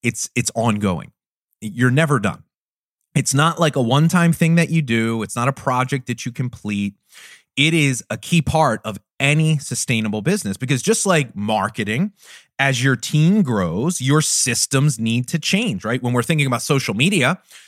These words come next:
right? The climate of social media is changing all the time. We have to keep learning and growing and evolving. But the same thing is with your systems, right? As your team grows, you need different kinds of systems. You need to be thinking differently.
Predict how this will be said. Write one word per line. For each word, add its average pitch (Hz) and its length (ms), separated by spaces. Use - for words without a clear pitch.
right? 120 160
The - 60
climate 139 420
of 127 80
social 127 280
media 165 240
is 165 120
changing 107 400
all 95 100
the 95 60
time. 98 340
We 123 120
have 139 120
to 131 100
keep 113 220
learning 101 380
and 110 100
growing 95 340
and 117 80
evolving. 95 600
But 156 140
the 156 40
same 180 240
thing 180 140
is 156 100
with 156 100
your 127 100
systems, 110 540
right? 135 180
As 139 200
your 143 100
team 220 380
grows, 135 540
you 151 180
need 143 300
different 156 360
kinds 131 320
of 151 80
systems. 123 540
You 123 140
need 139 140
to 147 40
be 170 80
thinking 220 380
differently. 82 440